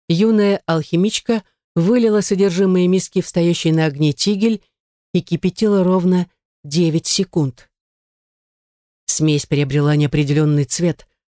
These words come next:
что-то среднее между фиолетовым и синим, и сильный терпкий запах.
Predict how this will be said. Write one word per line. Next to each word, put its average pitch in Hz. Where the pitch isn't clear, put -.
что-то 170
среднее 156
между 151
фиолетовым 151
и 143
синим, 202
и 185
сильный 226
терпкий 170
запах. 139